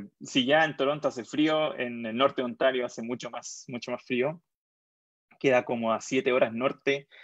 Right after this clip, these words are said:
eh, de Toronto. Y, eh, es, tenemos estos dos te-, telescopios, eh, este telescopio que es de, de cuarenta y seis metros y un telescopio de diez metros,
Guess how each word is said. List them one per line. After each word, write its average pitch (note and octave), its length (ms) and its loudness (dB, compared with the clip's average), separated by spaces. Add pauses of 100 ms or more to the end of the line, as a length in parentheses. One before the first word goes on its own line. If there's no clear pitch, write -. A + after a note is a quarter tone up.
(320)
eh, G#2 580 -2 (300)
de A2 160 2
Toronto. A2+ 480 -2 (760)
Y, F3+ 460 6
eh, C3 340 4 (380)
es, D#3 160 0
tenemos E3+ 280 6
estos E3+ 160 2
dos F#3 180 2
te-, E3+ 300 4
telescopios, C#3 840 2
eh, B2+ 280 2
este D3+ 200 -2
telescopio C#3 420 -2
que D3 60 0
es C3 80 0
de, B2 200 0
de A#2+ 220 -2
cuarenta B2 320 0
y - 20 -6
seis E3 240 2
metros C3+ 540 -2
y C3 120 -2
un C3+ 100 -2
telescopio C3 480 4
de A#2+ 80 2
diez B2 200 -2
metros, - 540 -10